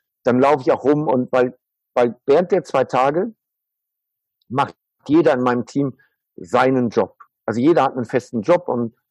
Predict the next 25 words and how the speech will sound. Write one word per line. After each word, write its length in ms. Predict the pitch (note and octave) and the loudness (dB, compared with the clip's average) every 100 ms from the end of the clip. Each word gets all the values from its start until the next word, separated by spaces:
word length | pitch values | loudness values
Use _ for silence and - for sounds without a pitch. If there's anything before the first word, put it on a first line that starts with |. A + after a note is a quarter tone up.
| _ _ _ - | _ _ _ -4
ähm, 300 | A2+ A2+ A2+ | -2 -2 -2
ich 180 | - C3+ | -4 -4
mache 240 | C3 A2 C3+ | -4 -4 0
meinen, 320 | D3 D3+ B2+ | 2 2 0
die 100 | B2 | -2
machen 280 | A#2 A2+ A2 | -2 -2 -6
ihren 420 | C#3 D3+ D3 C#3 _ _ | 0 2 0 -6 _ _
und 140 | A2+ | -8
wir 180 | B2+ B2 | -4 -4
kommen 240 | - D3+ | 0 0
überhaupt 340 | D3+ B2+ C3 - | 2 4 4 0
nicht 120 | B2+ | -4
dazu, 360 | A#2 - - B2 | -6 -4 -2 0
miteinander 720 | A#2+ D#3+ B2+ A#2 A2+ G#2+ G#2 | 0 -2 -4 -4 -2 -2 -4
zu 140 | - | -10
sprechen. 580 | - - G#2 - C#3+ F#3 _ _ _ _ _ | -16 -8 -8 -6 -10 -10 _ _ _ _ _
Und 320 | B2 B2 A#2+ _ _ - | 0 0 -2 _ _ -2
dann 240 | C#3 D#3+ | 0 0
am 160 | C#3 A#2+ | 0 2
Sonntagabend, 920 | C#3 D3+ C#3 A#2+ - C#3+ D3+ C#3+ - | 2 2 -2 0 2 2 2 -4 -4
wenn 160 | B2+ | -4
alle 220 | B2 B2 G#2+ | 2 2 2
weg 180 | G2+ - | 0 0
sind, 340 | C#3 A#2+ - | -2 -2 0
dann 420 | A#2+ C3+ C3 B2 | 0 2 0 -4